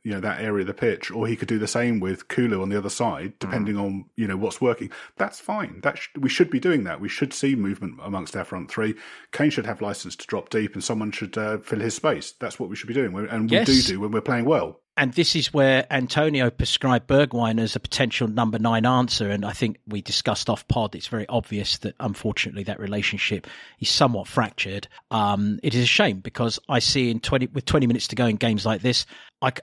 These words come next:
Speaker 3: uh, to me, it makes so much sense. Bergwijn knows how to sniff those spaces out.
Speaker 1: Mm.
Speaker 3: Sonny's at his best when he's playing up top. Kane is wonderful from deep,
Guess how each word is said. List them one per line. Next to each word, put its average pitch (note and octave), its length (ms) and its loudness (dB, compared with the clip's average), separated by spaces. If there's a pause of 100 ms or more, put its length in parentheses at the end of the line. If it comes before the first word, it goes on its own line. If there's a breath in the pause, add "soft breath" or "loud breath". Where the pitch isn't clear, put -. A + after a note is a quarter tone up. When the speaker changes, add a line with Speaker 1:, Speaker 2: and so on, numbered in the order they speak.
Speaker 3:
uh, C3+ 160 -2
to D3 100 2
me, D#3 280 6
it - 80 -4
makes B2 200 -2
so D#3 180 2
much E3 200 0
sense. - 400 -2 (200 soft breath)
Bergwijn F3+ 380 6
knows D#3+ 280 6
how C3+ 100 2
to - 100 -2
sniff - 320 -2
those A2+ 160 2
spaces - 500 -2
out. A#2 280 0
Speaker 1:
Mm. - 100 -14 (220 loud breath)
Speaker 3:
Sonny's F3+ 580 2 (140)
at C3 100 4
his A2+ 140 0
best - 340 0
when A2+ 80 -4
he's A2 140 -4
playing G#2 320 -2
up G2+ 180 -6
top. B2 320 0 (180)
Kane F#3+ 300 2
is B2+ 140 0
wonderful C#3 560 2
from G2+ 200 -2 (100)
deep, A2 320 2